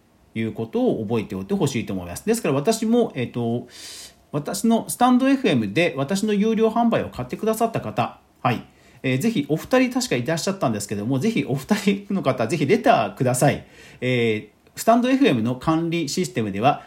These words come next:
どなたかが買ったのか実はわかりません。えー、通知が来ることは来るんですけど、通知ってどうしても流れてしまうので、<laughs> あの、管理画面自体はないんですよ。なので、えー、ご連絡いただければ、え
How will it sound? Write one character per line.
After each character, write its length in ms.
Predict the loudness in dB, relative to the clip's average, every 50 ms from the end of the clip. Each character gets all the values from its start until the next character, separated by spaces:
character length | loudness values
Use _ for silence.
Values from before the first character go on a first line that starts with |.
| -14 _ 0
ど 100 | 2 2
な 120 | 4 2
た 100 | 2 0
か 100 | -2 -4
が 80 | -4 -6
買 220 | -8 -8 -10 -8
っ 20 | -4
た 100 | -4 -2
の 100 | -2 0
か 180 | 0 -2 -2 -2
実 220 | -4 -6 -2 0 0
は 120 | 0 2
わ 100 | 0 -2
か 120 | -4 -4
り 80 | -2 -2
ま 120 | -2 -2
せ 120 | -2 -2 -2
ん。 120 | -4 -6 -12 _ _ _ _ _ _ _ _
え 260 | -6 -6 -6 -6 -8 -16
ー、 60 | -12 -8
通 300 | 0 2 4 4 4 2
知 120 | 0 0
が 80 | 0 0
来 100 | 2 2
る 80 | 2 2
こ 100 | 0 2
と 100 | 2 2
は 120 | 2 2
来 120 | 0 0
る 100 | 2 2
ん 40 | 0
で 60 | 0
す 80 | -2 -4
け 60 | -4 -6
ど、 40 | -4
通 200 | -2 -2 -2 0
知 120 | 0 -4
っ 20 | -4
て 140 | -4 -6
ど 140 | -2 -2 -2
う 40 | -2
し 40 | 0
て 40 | 0
も 60 | -2
流 280 | 0 0 0 0 0
れ 80 | 0 0
て 120 | -2 -2
し 100 | -2 -2
ま 100 | 0 0 2
う 60 | 2
の 120 | 0 0
で、 420 | -2 -4 0 2 2 2 0 -2 -10 -20 -20
<laughs> 120 | -20 -16 -10
あ 100 | -8 -6
の、 80 | -6 -6 -10 _ _ _
管 280 | -2 2 4 6 6 6
理 100 | 6 4
画 100 | 4 4
面 160 | 4 4 4
自 140 | 4 4 2
体 80 | 2
は 100 | 0 2
な 160 | 2 2 2
い 60 | 4 4
ん 160 | 2 2 0
で 80 | -2
す 140 | -4 -6 -6
よ。 120 | -8 -8 -10 -16 _ -20 -20 -20 -20 -20 _ -2
な 80 | 0
の 160 | 0 0 0 0
で、 680 | 0 2 2 2 0 0 -2 -4 -2 0 0 0 0 -2
え 0 |
ー、 100 | -2 -2
ご 140 | -2 0 0
連 180 | 0 0 0
絡 200 | 0 -2 -2 -2
い 60 | -2 -2
た 80 | 0 0
だ 120 | -2 -2
け 120 | 0 2
れ 100 | 2 2
ば、 420 | 2 4 8 8 8 8 6 2 -8 -20 _ _ _
え 260 | -10 -10 -10 -10 -14